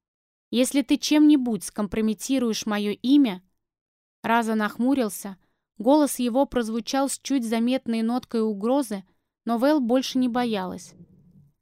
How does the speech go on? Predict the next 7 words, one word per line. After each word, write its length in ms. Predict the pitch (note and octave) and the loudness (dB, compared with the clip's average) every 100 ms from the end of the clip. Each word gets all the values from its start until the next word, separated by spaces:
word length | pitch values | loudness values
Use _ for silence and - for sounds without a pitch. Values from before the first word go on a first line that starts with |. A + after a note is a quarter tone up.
| _ _ _ | _ _ _
«Я 120 | A3+ B3 | -4 -2
всё 200 | - C4 | -2 0
поняла», 460 | C4 C4 B3 F3+ - _ _ _ _ - | 0 0 -2 -6 -12 _ _ _ _ -6
ровно 380 | G#3+ B3+ B3+ A3 | 0 2 2 0
ответила 500 | - G#3 - G3+ G3+ | -2 -6 -4 -6 -6
она. 320 | G3 F#3 F3 _ _ _ _ _ _ _ - | -6 -10 -14 _ _ _ _ _ _ _ -4
«Хорошо», 560 | B3 C4+ D4 B3 F#3+ | 2 2 2 -2 -6